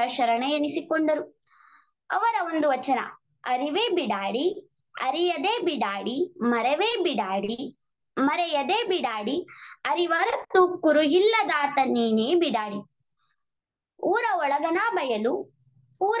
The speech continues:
ಹೊರಗಣ ಬಯಲದೆಂಟು, ಹೊರಳಗೆ ಬ್ರಾಹ್ಮಣ ಬಯಲು, ಊರ ಹೊರಗೆ ಹೊಲೆ ಬಯ-, ಬಯಲೆದುಂಟೆ"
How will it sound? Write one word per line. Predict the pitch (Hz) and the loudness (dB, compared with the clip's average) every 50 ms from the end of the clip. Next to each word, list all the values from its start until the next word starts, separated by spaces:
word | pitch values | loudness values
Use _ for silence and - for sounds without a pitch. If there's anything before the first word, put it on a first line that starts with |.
| 415 359 320 | 0 0 0
ಹೊರಗಣ | 285 277 269 277 277 285 302 320 359 415 453 403 | 0 2 0 0 0 0 0 0 0 -2 -2 -2
ಬಯಲದೆಂಟು, | 370 330 302 285 285 269 240 240 226 220 214 214 208 - - 247 277 - - - _ _ _ _ _ _ - - - - - - - - - - 277 | -2 -2 -2 -2 -2 -2 -4 -4 -4 -2 -4 -4 -4 -4 -4 -4 -4 -6 -8 -16 _ _ _ _ _ _ -20 -20 -20 -20 -20 -20 -20 -20 -6 -2 0
ಹೊರಳಗೆ | 285 285 294 311 359 415 440 453 440 381 427 480 508 508 440 - - - _ _ _ _ - | 2 2 2 2 0 0 0 -2 -2 -2 0 0 0 0 -2 -4 -6 -10 _ _ _ _ -4
ಬ್ರಾಹ್ಮಣ | 226 220 269 277 311 381 440 440 466 440 440 440 403 294 | -2 0 0 0 -2 -2 -2 0 0 0 0 0 0 0
ಬಯಲು, | 269 233 220 220 233 285 339 392 415 - _ _ - | 0 0 0 0 0 0 -2 -2 -4 -8 _ _ -2
ಊರ | 330 392 440 440 427 | 0 2 2 2 0
ಹೊರಗೆ | 370 320 302 262 269 285 302 294 415 | 0 0 0 0 0 0 0 0 -2
ಹೊಲೆ | 466 480 480 415 320 302 285 302 370 440 - 370 - - - _ - | -2 -2 -2 0 0 2 2 2 0 -2 -2 -4 -6 -8 -14 _ -4
ಬಯ-, | - 254 254 277 285 294 277 233 285 - _ _ 220 | -2 0 0 0 -2 -2 -4 -6 -10 -12 _ _ 0
ಬಯಲೆದುಂಟೆ" | 208 247 247 302 370 415 415 359 269 240 247 240 233 214 214 220 202 185 180 - - | 2 2 2 2 2 2 0 0 0 0 0 0 -2 -2 -2 -2 -2 -2 -2 -6 -10